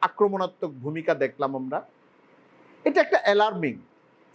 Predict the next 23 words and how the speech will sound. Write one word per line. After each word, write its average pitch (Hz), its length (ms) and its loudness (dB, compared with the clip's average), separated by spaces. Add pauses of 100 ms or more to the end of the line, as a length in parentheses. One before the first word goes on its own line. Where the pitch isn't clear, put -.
এই 170 180 4
ইন্টারিম 196 440 0
গভর্নমেন্টের 170 640 -2
এই 156 140 -2
সময়ে, 160 400 -4
যেখানে 156 380 -4
আমরা 156 500 -2
গ-, 147 220 -2
এই 165 120 -2
গভর্নমেন্টের 156 640 -4
কোনো 175 220 -6
তরুণ 226 420 2
উপদেষ্টাকেও 214 840 -2
তাদের 175 300 -6
প্রতি 170 240 -10
একটু 165 180 -12
নরম 170 360 0
দেখেছি 127 420 -8 (840)
তার 151 120 2 (100)
Facebook 156 400 0
স্ট্যাটাস 160 520 -2
এবং 151 240 -6
বক্তব্যে, 127 640 -4